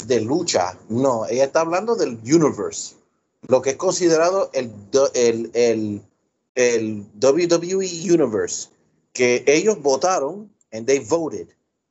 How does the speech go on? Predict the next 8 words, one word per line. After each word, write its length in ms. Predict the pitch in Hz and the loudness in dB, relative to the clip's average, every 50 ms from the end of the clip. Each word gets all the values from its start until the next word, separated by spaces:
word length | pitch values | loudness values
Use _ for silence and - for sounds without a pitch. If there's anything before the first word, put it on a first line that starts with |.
| _ _ | _ _
¿ok? 180 | - 101 101 135 131 151 170 170 170 _ _ | -12 -6 -2 0 0 0 0 -2 -6 _ _
Ellos, 320 | - - 110 123 156 165 123 117 | -4 -2 0 2 2 2 2 0
porque 380 | 135 127 120 123 117 117 - _ | -2 0 0 -2 -2 -4 -8 _
son 240 | - - - 139 156 | -6 -2 0 2 2
los 140 | 175 170 175 | 0 0 2
fanáticos 540 | 185 180 180 190 185 190 185 - 180 156 | 0 0 0 0 -4 -4 -2 -2 -2 -2
que 120 | - 143 127 | 0 0 0
hacen 460 | 120 131 - - 165 165 165 165 | 0 0 -2 -4 -4 -6 -6 -8